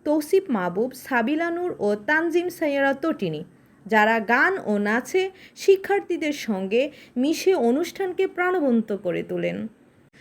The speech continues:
তবে অনুষ্ঠান শেষে সামাজিক যোগাযোগ মাধ্যমে উস্কে উঠে বিতর্ক। অনেকে মন্তব্য করেন, "ছোট শিক্ষার্থীদের অনুষ্ঠানে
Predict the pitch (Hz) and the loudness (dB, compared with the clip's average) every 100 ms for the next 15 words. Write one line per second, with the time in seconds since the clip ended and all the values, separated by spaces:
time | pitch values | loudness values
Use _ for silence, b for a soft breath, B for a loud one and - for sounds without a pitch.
0 | b _ 370 349 220 233 - 247 330 415 | b _ 2 2 4 2 2 -2 0 0
1 | 427 415 392 - 202 190 220 339 - 285 | -2 -6 -6 -2 -4 -2 -2 -2 -4 -4
2 | 294 349 370 311 233 196 196 202 190 214 | -2 2 2 0 -2 -2 -2 -4 -2 -2
3 | 208 202 220 226 294 392 B B 302 359 | -2 0 0 0 -2 -6 B B 0 2
4 | - 392 370 370 381 226 220 185 165 - | 2 2 2 2 0 0 -2 -2 -2 -6
5 | 147 b b b 320 403 453 427 285 208 | -10 b b b 0 2 4 2 2 2
6 | 202 190 190 185 196 190 254 415 B B | 0 -2 -2 -2 0 0 -2 -4 B B
7 | - - 403 440 427 320 240 262 220 226 | -6 0 2 4 2 -2 -4 -4 -4 -4
8 | 208 202 - 208 214 208 - 247 247 | -4 -2 -2 0 0 0 -2 0 0